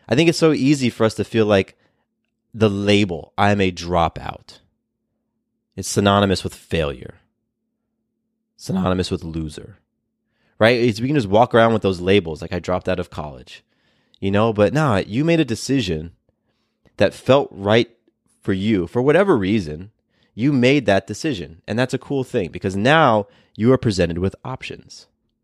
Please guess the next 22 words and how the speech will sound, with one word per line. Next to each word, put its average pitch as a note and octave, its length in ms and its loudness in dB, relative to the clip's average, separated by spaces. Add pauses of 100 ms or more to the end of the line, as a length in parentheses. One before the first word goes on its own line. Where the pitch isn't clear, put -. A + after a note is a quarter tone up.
(580)
For - 120 -8
those B2 160 4
people C3 300 0
who A2 160 -2
decided G#2+ 400 2
they G2+ 80 4
wanted F#2+ 260 -2
to F2+ 100 -4
leave F2+ 260 -6
school, G2+ 500 -8 (280)
now C#3+ 140 -4
they E3 120 0
have A2+ 320 -2 (280)
these G2 380 0
options B2 520 -4
to G#2+ 120 -6
dive A2+ 400 2
into A2+ 380 0
whatever A2+ 400 4
these G2+ 200 0
different - 360 -4
interests - 760 -4